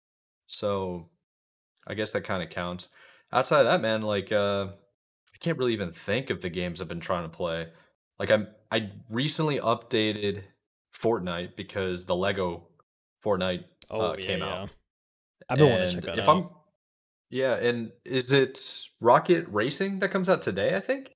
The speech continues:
Speaker 2: I think, yeah, I think it is today. Yeah.
Speaker 1: Yeah, so that's, that's gonna be the plan for me, man. Um, been kinda busy with work, got a lot of stuff going on, like, after work too. Just, uh,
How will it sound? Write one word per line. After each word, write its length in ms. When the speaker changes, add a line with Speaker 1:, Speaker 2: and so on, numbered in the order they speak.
Speaker 2:
I 60
think, 80
yeah, 160
I 60
think 140
it 60
is 120
today. 340
Yeah. 180
Speaker 1:
Yeah, 320
so 600
that's, 260
that's 240
gonna 140
be 60
the 60
plan 280
for 160
me, 180
man. 320
Um, 460
been 120
kinda 160
busy 220
with 120
work, 180
got 140
a 40
lot 160
of 80
stuff 240
going 200
on, 300
like, 240
after 260
work 320
too. 420
Just, 340
uh, 380